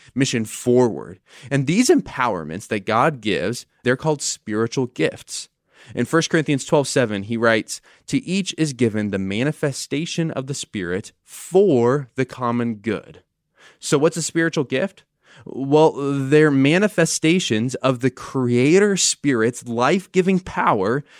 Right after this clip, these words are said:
to empower the church to bring God's kingdom on earth as in heaven. On a practical level, it looks like being a, a healthy, loving,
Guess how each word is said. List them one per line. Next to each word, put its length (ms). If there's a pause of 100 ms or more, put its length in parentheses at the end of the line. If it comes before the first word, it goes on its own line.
(140)
to 240
empower 640
the 140
church 640
to 80
bring 380
God's 320
kingdom 560 (100)
on 300
earth 360 (360)
as 160
in 100
heaven. 440 (840)
On 100
a 40
practical 380
level, 320 (280)
it 80
looks 280
like 280
being 400
a, 200 (240)
a 100
healthy, 640 (200)
loving, 520